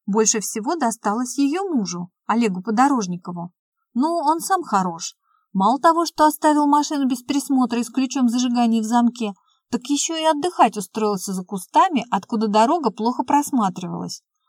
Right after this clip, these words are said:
Поэтому и не заметил, что к его автомобилю подошел человек. И только когда услышал шум мотора, бросился на перерез.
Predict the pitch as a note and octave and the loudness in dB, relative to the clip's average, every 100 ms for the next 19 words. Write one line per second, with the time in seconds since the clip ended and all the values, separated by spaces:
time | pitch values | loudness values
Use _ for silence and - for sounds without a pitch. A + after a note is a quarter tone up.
0 | _ - F#3+ F3+ F3+ G#3+ A3+ A#3+ C4+ D4 | _ -2 0 0 0 2 4 4 2 0
1 | G#4+ D4+ A3 - F#3 A3 A3+ G#3+ - A3 | -2 -4 -4 -6 -4 -4 0 0 0 2
2 | A#3+ B3+ G#3 F3+ G3+ A3+ A#3 A3 G3 - | 4 4 0 -2 -2 0 0 -4 -6 -4
3 | C4 C#4 A#3+ F3 - _ _ _ _ _ | 0 0 0 -4 -8 _ _ _ _ _
4 | - F3+ - C#4 E4+ F4+ F4 D4 C#4 B3+ | -10 -10 -2 0 2 0 -4 2 2 4
5 | C#4 C#4 - C#4+ C4 C4+ - C#4 C4 C4+ | 4 2 0 -2 0 -4 -2 0 2 2
6 | C4 D4 A#3 F3+ E3+ F3+ F3 F#3 - G#3 | 2 2 2 0 -2 -4 -4 -8 -4 -4
7 | G3+ B3 C4+ A#3 F3 - | 0 0 2 0 -2 -8